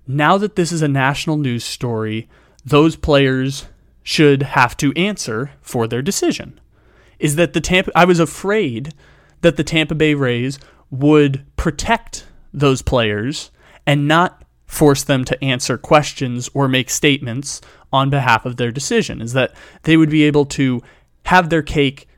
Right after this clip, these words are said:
and eat it. They'd make the decision that we are not going to wear the Pride flag on our logo, or we're not gonna wear the Pride logo, we're not gonna wear rainbow-colored uniforms, we're just going to push that to the, we're, we're going to cite faith and plead ignorance,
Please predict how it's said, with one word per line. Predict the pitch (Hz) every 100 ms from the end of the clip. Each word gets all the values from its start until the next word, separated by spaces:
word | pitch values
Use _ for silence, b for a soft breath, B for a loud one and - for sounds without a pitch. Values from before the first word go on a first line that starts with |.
| _
and | 143 135 -
eat | 127 110
it. | -
They'd | - 127
make | 143 139
the | 135
decision | 131 147 127 131
that | 120 117 127
we |
are | 110
not | 107 180 -
going | 175 165 160
to | 156
wear | 147 143 143 139 -
the |
Pride | 143 143 131 131
flag | 139 127 123 123 b b b _
on | 135 127
our | 123 123
logo, | 120 123 123 120 120
or | -
we're | 123
not | 127 170
gonna | 170
wear | 156 147
the |
Pride | - 156 135 127
logo, | 127 123 123 117 117 b -
we're |
not | 123 156
gonna | 156 143
wear | 139
rainbow-colored | 127 131 135 131 127 139 123 117
uniforms, | 117 117 - 120 117 110 B B -
we're | 127
just | 120 131 - -
going | 151 151 147 147
to | 139 120 107 b b b _ _
push | - 196 -
that | 185 156
to | 160
the, | 147 143
we're, | 151 165
we're | 156
going | 143 170 160
to | 143 127
cite | 113 - 175 165
faith | - 160 151 143
and | 123 117 -
plead | 175 175
ignorance, | 147 139 135 135 131